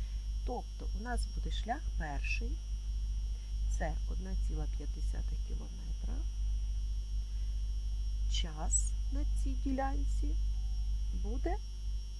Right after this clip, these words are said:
одна хвилина. Нам потрібно знайти, який шлях подолає автобус за півтори години. Тобто це в нас другий проміжок часу,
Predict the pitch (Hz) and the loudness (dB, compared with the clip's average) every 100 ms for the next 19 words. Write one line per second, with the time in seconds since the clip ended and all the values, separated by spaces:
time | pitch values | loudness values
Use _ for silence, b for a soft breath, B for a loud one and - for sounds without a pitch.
0 | - 190 - 175 185 226 - 233 247 180 | -6 -6 -4 -4 -4 -4 -4 -4 -2 -4
1 | 147 - - - - - - - - - | -2 -2 -2 -2 -2 0 -2 -2 -2 -2
2 | - - - - - - - - - - | -2 0 0 0 0 0 -2 -2 0 2
3 | - - 151 151 151 151 151 - - 151 | 2 2 2 0 0 2 2 0 0 -2
4 | 147 B B B 151 151 196 240 285 302 | -2 B B B -4 -4 -4 -4 -2 -2
5 | - 269 254 247 - - 151 - 185 180 | 0 -2 0 -2 0 0 0 -4 -6 -6
6 | - 202 151 - 175 160 156 151 151 160 | -4 -2 0 2 2 0 -2 -4 -2 0
7 | 160 151 151 156 - - - - - - | 0 0 -2 -2 -2 -2 -2 -2 -2 0
8 | - - 180 - - - 143 180 185 175 | 2 4 4 2 -2 0 0 0 0 0
9 | - - - B B B - - 190 - | 0 -2 -2 B B B -4 -4 -4 -2
10 | - - 170 175 - - - 240 208 - | 0 0 2 2 2 0 0 0 0 -2
11 | 240 254 269 269 - 277 285 - | -2 0 2 2 2 2 2 2